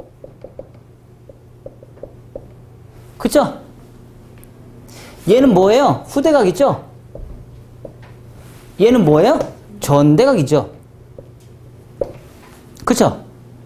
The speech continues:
이렇게 우리가 판단을 할 수 있겠죠. 그럼 완만한, 완만한 컨벡스는 우리가 여기서 예측할 때 어디를 예측할 수 있어요?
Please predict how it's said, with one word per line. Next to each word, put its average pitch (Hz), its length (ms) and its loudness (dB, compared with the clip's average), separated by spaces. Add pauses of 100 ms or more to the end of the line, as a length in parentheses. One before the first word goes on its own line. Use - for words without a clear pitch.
(460)
이렇게 285 220 2
우리가 254 220 2
판단을 254 360 2
할 226 80 2
수 220 120 -4
있겠죠. 175 500 -2 (100)
그럼 285 140 0
완만한, 294 840 2 (280)
완만한 269 360 2
컨벡스는 285 480 -2
우리가 220 240 -2
여기서 202 280 -2
예측할 170 340 -6
때 165 80 -6
어디를 160 360 -4
예측할 139 320 -6
수 - 120 -16
있어요? 170 400 -6